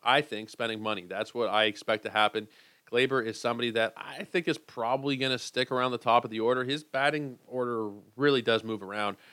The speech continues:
Thirty-three times he was leading off, thirty-three times at second, fifty-five times bat in third, twenty times bat in fourth, and thirteen times bat in fifth, and then a couple times the sixth and eighth. He does move around, but he should be at the top of the order.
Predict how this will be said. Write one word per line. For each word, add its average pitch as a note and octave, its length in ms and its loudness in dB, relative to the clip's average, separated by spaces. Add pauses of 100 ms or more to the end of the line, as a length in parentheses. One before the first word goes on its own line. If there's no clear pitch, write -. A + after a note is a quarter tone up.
(220)
Thirty-three C#3+ 380 4
times B2+ 340 4
he A#2 40 -4
was G#2 80 -4
leading A2+ 280 -2
off, A2+ 240 2
thirty-three B2 340 -2
times A2+ 300 -4
at - 60 -18
second, B2 500 2 (440)
fifty-five B2+ 560 4
times B2 280 0
bat G#2+ 200 4
in G#2+ 60 -14
third, A#2 340 0
twenty A#2+ 280 -4
times A2 300 -8
bat G#2 200 0
in G2 60 -16
fourth, G#2+ 400 -4
and G2+ 120 -14
thirteen A#2+ 600 -4
times G#2 320 -6
bat F#2 200 -2
in F#2+ 60 -16
fifth, A2+ 280 -2
and G#2 100 -10
then G2+ 80 -12
a G2+ 60 -12
couple G#2+ 220 -2
times G2+ 280 -6
the - 60 -16
sixth - 300 -8
and G2+ 120 -14
eighth. A2+ 180 -6
He D3 100 -10
does E3 220 4
move D3+ 180 0
around, B2+ 320 2
but A#2+ 80 -4
he A#2+ 100 -2
should C3 300 -2
be C3 120 0
at B2+ 60 0
the A#2 60 -8
top A#2+ 280 4
of G#2+ 60 -2
the G#2 80 -6
order. B2 320 0